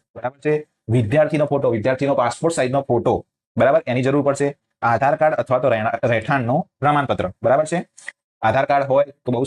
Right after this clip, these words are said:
સરસ છે, આધાર કાર્ડ અપલોડ કરીને ફોર્મ ભરી શકો છો. જો આધાર કાર્ડ ના હોય તો તમે રહેઠાણનું પ્રમાણપત્ર પણ જોડી શકો છો. અપાર આઈ ડી અને પેન નંબર.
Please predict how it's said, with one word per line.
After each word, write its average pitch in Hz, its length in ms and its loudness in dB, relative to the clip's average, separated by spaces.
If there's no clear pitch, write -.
સરસ 139 260 0
છે, 143 100 0
આધાર 110 160 2
કાર્ડ 123 140 2
અપલોડ 123 220 -2
કરીને 127 180 0
ફોર્મ 127 140 0
ભરી 127 160 0
શકો 127 180 -2
છો. 131 140 -2
જો 110 80 2
આધાર 113 220 0
કાર્ડ 123 200 0
ના 131 140 2
હોય 95 120 -2
તો 143 60 2
તમે 127 200 2
રહેઠાણનું 127 340 0
પ્રમાણપત્ર 120 460 0
પણ 151 120 0
જોડી 139 220 2
શકો 98 220 0
છો. 87 60 -2
અપાર 160 260 2
આઈ 165 140 2
ડી 170 160 0
અને 139 180 0
પેન 131 220 2
નંબર. 95 220 0